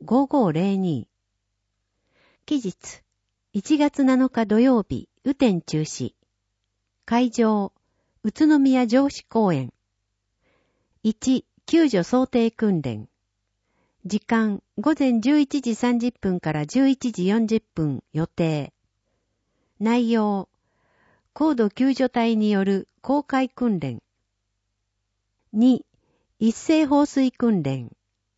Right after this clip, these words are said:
時間、午前十一時四十五分から十一時五十五分予定。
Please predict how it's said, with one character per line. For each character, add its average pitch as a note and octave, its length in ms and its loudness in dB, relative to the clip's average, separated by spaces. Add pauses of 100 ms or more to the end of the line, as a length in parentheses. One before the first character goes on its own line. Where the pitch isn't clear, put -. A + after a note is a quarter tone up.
(360)
時 G#3 180 -2
間、 A#3+ 400 -2
午 C#4 240 -2
前 B3 220 0
十 C#4+ 200 2
一 C#4+ 240 -2
時 A#3 120 -2
四 B3 200 2
十 G3 200 -2
五 A3 120 0
分 F#3+ 220 -2
か - 160 -10
ら D3 300 -10
十 C4 200 2
一 C4+ 240 -4
時 F3 140 -2
五 F#3 160 0
十 A#3 240 -2
五 G3+ 180 -2
分 C3 340 -6 (120)
予 E3+ 120 -2
定。 D#3+ 420 -6